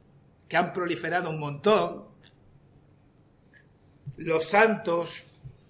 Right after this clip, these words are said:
todas esas imágenes que mucho, durante mucho tiempo pudieron adornar las casas.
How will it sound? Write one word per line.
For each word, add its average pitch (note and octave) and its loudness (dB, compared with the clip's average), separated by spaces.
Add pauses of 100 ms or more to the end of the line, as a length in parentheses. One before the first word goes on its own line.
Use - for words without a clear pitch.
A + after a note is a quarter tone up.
(680)
todas A#3+ 2
esas A3+ -2
imágenes A3 0
que - -2
mucho, G3+ -2
durante F3 -4
mucho G3 -6
tiempo G3+ -4
pudieron F#3 -2
adornar E3 -6
las D#3 -8
casas. - -8